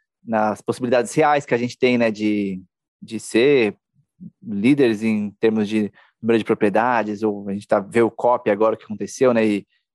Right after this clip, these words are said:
vários fiascos, assim, né? Então, um pouco da tua visão aí do, do mundo e do Brasil nesse contexto, tá mais otimista, mais pessimista, o que que você vê pros próximos quinze anos aí?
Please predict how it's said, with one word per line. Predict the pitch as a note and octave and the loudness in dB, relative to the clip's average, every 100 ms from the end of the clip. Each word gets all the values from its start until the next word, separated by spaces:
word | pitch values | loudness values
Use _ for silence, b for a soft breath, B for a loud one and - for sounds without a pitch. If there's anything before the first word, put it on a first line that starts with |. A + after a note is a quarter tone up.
| _ | _
vários | F#2+ G#2 A2 - | -4 -2 -2 -2
fiascos, | A2+ A2 A#2+ - - G#2+ | 0 2 0 -4 -12 -14
assim, | - C#3 | -8 -4
né? | C3 | -2
Então, | A#2 A#2 | -2 -2
um | |
pouco | C#3+ D3+ | 0 0
da | D3+ | 2
tua | E3 | 2
visão | D#3+ C#3+ C#3+ C3+ | 2 4 4 4
aí | B2+ | 4
do, | B2+ A#2 - _ _ _ | 4 4 2 _ _ _
do | A#2+ | -4
mundo | A#2 C3+ D3 B2+ | 2 2 4 2
e | |
do | A2+ | 4
Brasil | A2+ G#2 A#2+ | 2 2 0
nesse | A#2+ - | 0 -2
contexto, | A#2 G#2 A2 C3 - - | -4 0 2 2 0 -8
tá | G2+ | -4
mais | G#2 | -2
otimista, | G2+ - G2+ C3 C3 B2 | -2 -6 -4 -2 -2 -2
mais | G#2 G2 | -4 -6
pessimista, | - G2+ - G#2 B2+ A#2+ - | -10 -14 -10 -6 -6 -6 -10
o | |
que | - G#2+ | -12 -14
que | |
você | - A2+ G#2 _ _ _ - | 0 2 2 _ _ _ -4
vê | G#2 | -4
pros | G#2 | -4
próximos | - A2+ - A#2 G2+ - - - | -4 -2 -2 -2 -4 -4 -16 -4
quinze | A#2 G2+ G#2 | -2 0 2
anos | G2 F#2+ G2 | 0 0 -6
aí? | F#2+ | -8